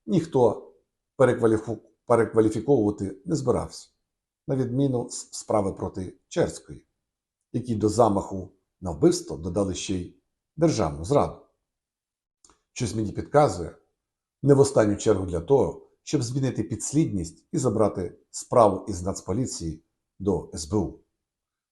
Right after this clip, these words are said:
А то кілерша в показах плутається, якусь нісенітницю несе. Того дивись, візьме і все розповість суспільству, як воно було насправді. А так буде під наглядом і робитиме все,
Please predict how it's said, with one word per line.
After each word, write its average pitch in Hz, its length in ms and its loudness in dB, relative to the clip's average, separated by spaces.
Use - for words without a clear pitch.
А 131 80 -2
то 185 500 0
кілерша 110 440 2
в 80 140 -12
показах 165 460 -2
плутається, 110 560 -2
якусь - 500 -12
нісенітницю 82 1000 -6
несе. 101 380 -4
Того 117 180 -2
дивись, 117 340 0
візьме 104 460 -4
і 220 80 0
все 170 200 6
розповість 143 420 2
суспільству, - 680 -8
як 147 160 0
воно 110 180 -2
було 90 440 -6
насправді. 92 480 -6
А 254 80 -6
так 240 180 0
буде 170 180 2
під 110 180 -2
наглядом 101 580 0
і 113 80 0
робитиме 95 440 0
все, 120 480 -4